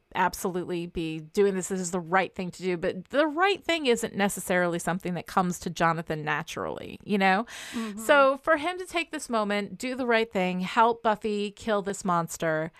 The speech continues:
Speaker 1: and then taking himself down in the process, I thought that that was pretty powerful, and I like that. I thought that was
Speaker 2: Yeah.
Speaker 1: a good moment.
Speaker 2: And
Speaker 1: It was
Speaker 2: it's
Speaker 1: a good moment for
Speaker 2: poetic.
Speaker 1: Jonathan.
Speaker 2: It's a little,
Speaker 1: Mm-hmm.
Speaker 2: it's,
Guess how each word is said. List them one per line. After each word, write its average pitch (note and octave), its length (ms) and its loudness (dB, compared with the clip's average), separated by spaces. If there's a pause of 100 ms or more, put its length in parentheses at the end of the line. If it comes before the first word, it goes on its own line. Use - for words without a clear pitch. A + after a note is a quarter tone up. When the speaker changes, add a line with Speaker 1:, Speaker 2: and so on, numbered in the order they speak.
(160)
Speaker 1:
and G#3 220 4
then G3 220 2
taking A3 400 -2
himself F#3 540 2
down E3+ 280 2
in E3 80 -2
the E3+ 80 -2
process, D#3+ 640 -2 (260)
I G4 60 4
thought A4+ 180 4
that G4+ 120 4
that D#4 120 6
was C4+ 120 0
pretty G#3+ 180 4
powerful, E3 560 2
and G#3+ 120 4
I A3+ 140 6
like F#3+ 300 6
that. - 300 -2 (120)
I G#3+ 60 6
thought G#3 160 2
that G#3 100 2
was F4 80 8
Speaker 2:
Yeah. - 40 2
Speaker 1:
a - 40 -4
good - 140 -8
moment. - 340 -10 (140)
Speaker 2:
And F#4 160 2
Speaker 1:
It G4 80 0
was E4 100 0
Speaker 2:
it's B3 40 -4
Speaker 1:
a - 20 -16
good A#3 100 4
moment C#4+ 220 4
for B3 40 4
Speaker 2:
poetic. A#3+ 140 -2
Speaker 1:
Jonathan. - 400 -10
Speaker 2:
It's F#4+ 200 0
a F#4+ 40 -2
little, E4 280 0
Speaker 1:
Mm-hmm. D4 220 0
Speaker 2:
it's, D#4 200 -8